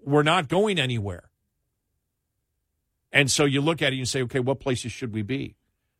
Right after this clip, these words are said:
But there's that, there's that narrative that we should be in a certain place for only a certain time, and then we get out, and that's not realistic with the Islamic,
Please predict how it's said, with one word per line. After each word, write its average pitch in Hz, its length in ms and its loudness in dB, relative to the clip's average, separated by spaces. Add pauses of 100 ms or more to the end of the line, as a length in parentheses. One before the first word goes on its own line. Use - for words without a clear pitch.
(400)
But 131 140 0
there's 135 360 4
that, 123 320 0 (680)
there's 123 320 0
that 123 200 0
narrative 135 580 0
that 117 280 -4
we 135 140 -2
should 127 260 -6
be 175 260 -2
in 147 200 -6
a 131 80 -2
certain 185 380 -2
place 143 380 -2
for 135 180 -2
only 165 200 -2
a 135 40 -4
certain 160 460 -4
time, 123 400 -4 (320)
and 123 160 0
then 131 160 0
we 127 100 2
get 127 300 0
out, 143 280 0
and 120 140 -4
that's 139 240 -2
not 135 240 2
realistic 131 600 0
with 123 200 0 (1040)
the 123 380 0
Islamic, 123 500 0